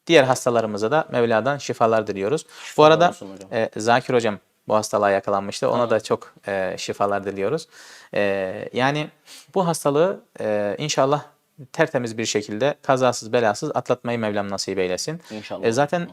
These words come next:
Speaker 2: Amin.
Speaker 1: e, Diyanet İşleri Başkanlığı'nın bu sene Ramazan ayında belirlemiş olduğu temada Ramazan ve şifa.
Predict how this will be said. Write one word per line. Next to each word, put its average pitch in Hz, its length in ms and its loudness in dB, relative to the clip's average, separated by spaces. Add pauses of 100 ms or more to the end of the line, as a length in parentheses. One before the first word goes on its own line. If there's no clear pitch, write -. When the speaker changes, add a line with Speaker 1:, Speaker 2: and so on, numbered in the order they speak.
Speaker 2:
Amin. 123 60 -6
Speaker 1:
e, 117 100 -4
Diyanet 143 220 0
İşleri 151 200 0
Başkanlığı'nın 147 640 -4
bu 147 60 -2
sene 135 240 0
Ramazan 127 300 2
ayında 127 320 -2
belirlemiş 123 440 -2
olduğu 113 220 0
temada 147 380 0
Ramazan 156 380 2
ve 147 60 2
şifa. 113 380 0